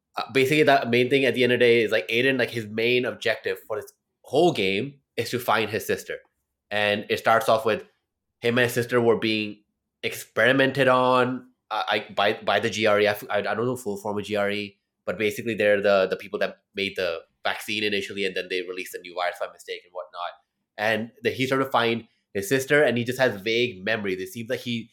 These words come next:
it, it's weird because they implied that he doesn't remember, like, a majority of his life, which was, I, like, I, I was like, "Okay, but how did you learn how to, like, you know, parkour and, like, fight and stuff like that?" Like, I, I, I feel like there should have been more information about that, but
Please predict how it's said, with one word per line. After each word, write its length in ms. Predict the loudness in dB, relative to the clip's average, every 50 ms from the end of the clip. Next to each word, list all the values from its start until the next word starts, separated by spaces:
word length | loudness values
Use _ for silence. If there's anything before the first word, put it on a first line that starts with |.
| _ _ _
it, 140 | 0 0 0
it's 160 | 0 -4 -2 2
weird 200 | 2 4 4 4
because 360 | 2 2 2 2 2 0 -6 _ _ -8
they 120 | -6 -4 -4
implied 360 | -6 -4 -2 0 0 0 0
that 100 | -2 -4
he 140 | -4 -6 -6
doesn't 240 | -6 -6 -6 -6 -4
remember, 460 | -4 -4 -2 -2 -4 0 0 0 2
like, 300 | 2 0 0 -2 -6 -14 _ _ _ _ -6
a 60 | -4
majority 500 | 0 0 0 0 2 2 2 4 4 4
of 100 | 2 2
his 100 | 0 -2
life, 260 | -2 -2 -2 -2 -4 -6
which 160 | -8 -4 -4
was, 200 | -4 -6 -6 -12 _ _ _ _ _ _ _ _ _ _ _ _ -10
I, 80 | -8 -4
like, 160 | -4 -2 0
I, 200 | 2 4 4 4
I 140 | 4 4 4
was 120 | 4 4 4
like, 100 | 2 0
"Okay, 180 | 0 0 2
but 180 | 2 2 0 2
how 160 | 2 2 2
did 120 | 2 4
you 80 | 2 2
learn 220 | 2 4 2 2
how 80 | 2 0
to, 160 | -2 -2 -2
like, 160 | -4 -4 -4
you 60 | -4 -6
know, 100 | -6 -4
parkour 480 | -2 -2 -4 -2 -2 -2 0 0 0
and, 100 | 0 -2
like, 120 | -6 -10 -6
fight 200 | -4 -4 -4 -4
and 100 | -8 -12
stuff 140 | -16 -16 -12
like 80 | -10 -8
that?" 260 | -8 -8 -6 -6 -4
Like, 100 | -6 -6
I, 160 | -6 -8 -8
I, 200 | -8 -4 -4 -4
I 40 | -2
feel 140 | 0 -2 0
like 60 | 0
there 80 | -2 -2
should 140 | -2 -2
have 60 | -2 -2
been 80 | 0
more 140 | 2 0 0
information 400 | 0 -2 -2 -4 -4 -4 -6 -6
about 220 | -4 -4 -2 0
that, 120 | -2 0 0
but 180 | 0 -2 -2